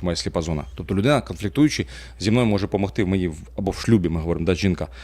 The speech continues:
може побачити мою сліпу зону, яку я взагалі не бачу. Бо в нас, ми себе кришуємо завжди. Ми, е, ми любіночки свої любимо, їх захищаємо, їх, ми робимо їх. І <clears throat> це перше, конфлікт має раціональне зерно. Друге,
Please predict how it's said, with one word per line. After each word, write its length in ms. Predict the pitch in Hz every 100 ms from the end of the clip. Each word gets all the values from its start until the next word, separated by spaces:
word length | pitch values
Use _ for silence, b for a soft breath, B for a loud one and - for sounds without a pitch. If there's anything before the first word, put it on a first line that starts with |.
| B -
може 140 | 98
побачити 340 | 98 113 -
мою 240 | 92 92 87
сліпу 300 | - 85 92
зону, 200 | 101 101
яку 180 | 80 90
я 100 | 87
взагалі 380 | 85 87 90
не 100 | 90
бачу. 340 | 85 82 - - B B -
Бо 120 | 101
в 60 | 117
нас, 280 | 131 - 107
ми 180 | 127
себе 340 | 131 - 120 110
кришуємо 680 | - 107 - 104 90 82
завжди. 360 | 80 78 73 78
Ми, 300 | 80 85 78 b b b b -
е, 80 | 87
ми 160 | 98
любіночки 540 | 101 92 101 95 - 87
свої 220 | - 92
любимо, 460 | 110 123 113 104 95
їх 200 | 92 87
захищаємо, 840 | 90 127 87 - 117 117 113 104 98
їх, 160 | 85
ми 120 | 95
робимо 460 | 90 110 117 110 101
їх. 220 | 98 - B B B B B -
І 560 | 101 104 110 113 113 113 110 110 -
<clears throat> 720 | 143 104 - - - - -
це 160 | 110
перше, 340 | 98 98 - 92
конфлікт 360 | 92 87 120
має 140 | 110 95
раціональне 460 | 92 101 92 92
зерно. 300 | 87 87 85
Друге, 460 | 80 95 104 87